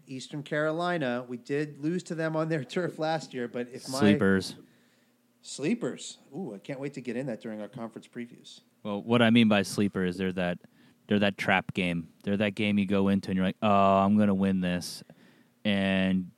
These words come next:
Speaker 2: they end up beating you because you fall asleep at the wheel.
Speaker 1: I agree
Speaker 2: And
Speaker 1: with you. Unless it's a home game, it's not a sleeper when they're home. We're gonna crush them at our, on our home court.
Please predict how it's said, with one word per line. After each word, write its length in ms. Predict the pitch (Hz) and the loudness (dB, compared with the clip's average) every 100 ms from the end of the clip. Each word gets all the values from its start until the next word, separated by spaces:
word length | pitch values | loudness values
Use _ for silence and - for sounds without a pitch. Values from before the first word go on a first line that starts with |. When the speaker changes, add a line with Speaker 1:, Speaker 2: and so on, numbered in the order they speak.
| _ - | _ -2
Speaker 2:
they 100 | 101 | 0
end 120 | 98 | 0
up 80 | 90 | 0
beating 260 | 101 95 | 0 2
you 100 | 92 | 2
because 260 | 87 87 87 | 0 -2 -4
you 60 | 90 | -4
fall 220 | 95 87 | -2 -2
asleep 320 | 85 92 85 | -2 -4 -4
at 100 | 85 | -4
the 80 | 82 | -6
wheel. 360 | 80 80 78 - _ _ _ | -4 -4 -6 -12 _ _ _
Speaker 1:
I 120 | - 143 | -6 -6
agree 220 | 110 131 | -4 -2
Speaker 2:
And 60 | |
Speaker 1:
with 180 | 135 127 | -2 -2
you. 280 | 131 127 131 - | -2 -2 -4 -8
Unless 420 | 135 120 123 117 | -8 -4 -4 -6
it's 120 | 123 123 | -8 -8
a 40 | |
home 260 | 117 113 110 | -6 -8 -6
game, 380 | 113 113 117 120 | -6 -4 -6 -12
it's 220 | 123 - | -16 -10
not 160 | 123 107 | -8 -8
a 40 | |
sleeper 380 | - 123 104 110 | -8 -10 -8 -8
when 140 | 107 | -8
they're 120 | 104 | -8
home. 340 | 101 107 107 104 | -6 -6 -8 -8
We're 160 | 107 | -12
gonna 200 | 104 101 | -10 -12
crush 340 | 98 - 104 - | -12 -10 -10 -10
them 160 | 101 | -12
at 80 | 101 | -10
our, 140 | 104 101 | -10 -12
on 100 | 107 | -12
our 80 | 101 | -12
home 160 | 95 101 | -12 -16
court. 280 | - - - | -14 -16 -16